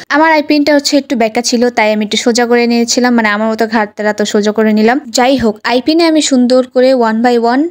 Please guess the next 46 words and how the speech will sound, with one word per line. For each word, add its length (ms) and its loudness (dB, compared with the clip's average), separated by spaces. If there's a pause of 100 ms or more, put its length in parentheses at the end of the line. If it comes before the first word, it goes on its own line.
(300)
বিডসগুলো 480 2
দিয়ে 220 2
নিব, 220 0
তাও 280 0
দুটা 300 0
করে। 280 2
Then 340 2
হচ্ছে 320 0
আমি 260 -4
দিয়ে 200 2
নিব 240 2
সেই 200 0
হাফ 360 -4
কাট 300 -2
চেইন। 280 -2 (120)
এরকম 340 0
করে 240 2
আমি 220 0
রিপিট 320 0
করতে 320 -2
থাকবো। 420 0
তো 480 2 (200)
আপনারা 380 0
যদি 280 -2
আমার 220 2
চ্যানেলটিতে 600 0
নতুন 300 0
হয়ে 180 2
থাকেন, 360 -2
অবশ্যই 480 0
চ্যানেলটি 380 0
সাবস্ক্রাইব 580 -2
করে 160 2
নেবেন 280 0 (680)
and 140 0
ভিডিওটা 420 2
অবশ্যই 340 0
লাইক, 240 0
কমেন্ট, 240 0
শেয়ার 220 0
করে 220 0
দিবেন 240 0
বেশি 220 0
বেশি 200 0
করে। 340 2
আর 180 -2